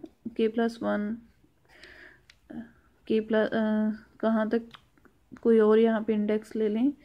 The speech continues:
पी एल ले लें, इनकी भी कुछ powers हैं,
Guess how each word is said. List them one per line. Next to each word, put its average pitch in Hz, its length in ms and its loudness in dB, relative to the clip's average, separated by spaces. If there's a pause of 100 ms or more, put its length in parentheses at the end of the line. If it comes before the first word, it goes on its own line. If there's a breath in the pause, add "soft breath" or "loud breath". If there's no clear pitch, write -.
(960 soft breath)
पी 233 360 0 (4000 soft breath)
एल 226 180 0
ले 214 220 0
लें, 185 220 -6 (3000 soft breath)
इनकी 277 280 8
भी 311 100 10
कुछ 302 160 4
powers 214 500 4
हैं, 202 320 -2